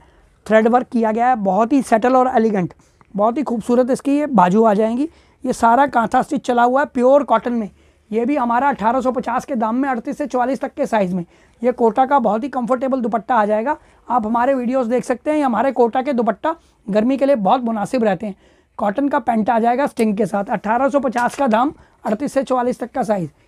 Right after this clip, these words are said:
ये एक और चेक करेंगे, चिकनकारी वर्क जो कि बहुत ज़्यादा आजकल ट्रेंड में है, चल रहा है जी। चिकनकारी work with digital print, ये कॉटन में कुर्ता आ जाएगा।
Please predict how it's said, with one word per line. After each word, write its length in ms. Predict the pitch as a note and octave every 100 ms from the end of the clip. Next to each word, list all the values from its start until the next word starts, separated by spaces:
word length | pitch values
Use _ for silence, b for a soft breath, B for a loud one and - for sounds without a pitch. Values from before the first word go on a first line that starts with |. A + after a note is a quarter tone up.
| _ _
ये 200 | G3 B3+ - _ _ -
एक 140 | A3 A#3+
और 160 | C4
चेक 180 | - B3+
करेंगे, 320 | C4+ B3+ D4
चिकनकारी 500 | - B3 B3+ B3 C4
वर्क 200 | B3 C4 A#3+
जो 180 | A#3+
कि 100 | G#3+ B3+
बहुत 240 | F#3+ A3+
ज़्यादा 300 | A#3 A#3 D#4 b b b
आजकल 340 | G#3 G#3+ C4+ B3
ट्रेंड 260 | A#3+ B3
में 120 | B3+ B3
है, 120 | C#4
चल 220 | C4 A#3+
रहा 160 | A#3 A#3+
है 160 | B3 C4+
जी। 120 | E4 b b b -
चिकनकारी 460 | A#3 C#4 C4 C#4
work 220 | B3 C#4 C#4
with 220 | C#4 B3+
digital 440 | A3+ G3+ F#3+ C4
print, 320 | A#3+ C4 D4 - A#3+
ये 100 | C4
कॉटन 320 | A#3 A3 B3+
में 120 | C#4 B3+
कुर्ता 280 | B3 C4+
आ 100 | A#3+ G#3
जाएगा। 320 | G#3+ A3+